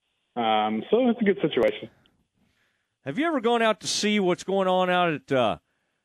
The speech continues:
Speaker 2: Harris Creek? There's somebody they brought in from the Metroplex and got everybody fired up out there. Like J P
Speaker 1: Yeah, J-,
Speaker 2: something?
Speaker 1: J P, uh-huh. Well, I, I, I haven't, but I know when I, when I pass by that church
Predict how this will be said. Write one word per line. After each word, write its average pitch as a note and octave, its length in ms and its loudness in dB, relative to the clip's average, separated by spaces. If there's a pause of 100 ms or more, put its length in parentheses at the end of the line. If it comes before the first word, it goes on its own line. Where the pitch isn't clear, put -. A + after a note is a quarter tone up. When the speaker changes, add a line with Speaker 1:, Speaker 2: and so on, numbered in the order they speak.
(120)
Speaker 2:
Harris G#3+ 480 0
Creek? - 500 -4 (600)
There's D3+ 160 -4
somebody C4+ 420 2
they G3 100 4
brought F#3+ 240 0
in G3+ 120 0
from F3 140 -4
the D3+ 80 0
Metroplex C#3+ 800 -2
and A#2 80 -6
got D3+ 180 2
everybody F#3+ 380 0
fired F3 420 0
up D#3 200 0
out G#2+ 280 -2
there. D#2 320 -4 (360)
Like C3 180 -2
J E3 300 0
P C3 80 -6
Speaker 1:
Yeah, C#3+ 140 4
J-, A3 320 0
Speaker 2:
something? A3+ 460 0
Speaker 1:
J G#3+ 40 -6
P, F#3+ 400 -4 (140)
uh-huh. D3+ 320 0 (520)
Well, F#3+ 240 4
I, F#3 160 2 (100)
I, F3+ 340 0 (240)
I E3 100 2
haven't, E3 600 0
but D#3+ 340 2
I D#3 60 0
know E3+ 280 4 (140)
when E3 220 2
I, D3 280 4
when D#3 200 -6
I D3 60 -4
pass F#3 280 2
by D#3+ 120 4
that C#3+ 180 -2
church G#3 320 0